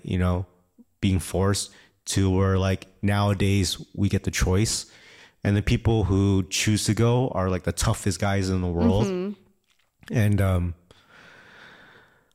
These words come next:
Speaker 1: <sighs> I just, uh,
Speaker 2: Well, I mean, with everything that happens now, even though you're saying that you re-, you regret it, like, just knowing the possibilities of us being in a war, in, like,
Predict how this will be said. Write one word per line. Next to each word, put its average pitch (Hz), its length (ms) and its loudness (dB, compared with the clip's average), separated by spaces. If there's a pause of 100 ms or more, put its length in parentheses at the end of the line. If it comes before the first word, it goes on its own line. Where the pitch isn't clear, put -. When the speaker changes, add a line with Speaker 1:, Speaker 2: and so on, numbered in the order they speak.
(680)
Speaker 1:
<sighs> - 20 0
I - 1300 -2
just, 127 280 -2
uh, 120 340 2 (1200)
Speaker 2:
Well, 226 100 8
I 226 60 10
mean, 226 140 6
with 226 120 6
everything 247 360 4
that 220 120 6
happens 202 320 0
now, 180 220 2
even 190 220 -2
though 180 80 4
you're 185 180 2
saying 180 200 -2
that 170 120 0
you 175 140 -4
re-, 175 100 -4 (160)
you 180 160 -4
regret 170 380 2
it, 180 240 4 (500)
like, 180 380 -2
just 196 200 0
knowing 180 580 2
the 185 80 0
possibilities 175 960 -2
of 170 440 0 (220)
us 180 360 -4
being 175 300 -4
in 160 280 -6
a 156 80 -2
war, 170 360 -2
in, 180 160 -6
like, 147 180 -6